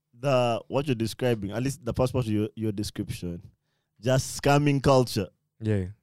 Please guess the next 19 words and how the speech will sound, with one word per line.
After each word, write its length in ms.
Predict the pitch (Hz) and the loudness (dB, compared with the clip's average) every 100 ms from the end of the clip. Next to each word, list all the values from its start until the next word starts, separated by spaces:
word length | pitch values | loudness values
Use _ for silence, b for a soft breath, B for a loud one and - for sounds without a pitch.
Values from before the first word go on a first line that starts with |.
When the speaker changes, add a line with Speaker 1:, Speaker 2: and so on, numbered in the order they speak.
| _ _ _ | _ _ _
Speaker 1:
in 300 | 104 117 110 101 - | -2 -2 -2 -6 -10
the 100 | 95 | -2
w-, 180 | 107 117 - | -2 -2 -4
in 240 | 110 110 - - | -6 -6 -10 -4
West 320 | 107 127 - | 0 0 0
Africa, 520 | 120 - 107 87 80 - _ _ _ _ 98 | -4 -4 -8 -12 -16 -18 _ _ _ _ -10
eh, 180 | 104 - _ _ 110 | -8 -8 _ _ -6
that 200 | 135 120 | -6 -4
definitely 360 | 120 123 101 | -4 -4 -8
started 540 | 107 113 107 104 95 - _ _ _ _ _ | -6 -6 -4 -6 -8 -12 _ _ _ _ _
way 220 | 98 113 107 | -2 0 0
back. 520 | 107 101 95 - - _ _ _ _ _ _ | -2 -10 -12 -14 -18 _ _ _ _ _ _
But 140 | - 117 | -8 -2
the 120 | 120 | 0
term 220 | 160 147 | 4 4
Yahoo 280 | 131 127 135 | 6 6 6
boy 220 | 123 120 | 8 6
came 260 | 110 123 117 | 6 2 0
from 420 | 110 101 95 92 | -2 -4 -4 -8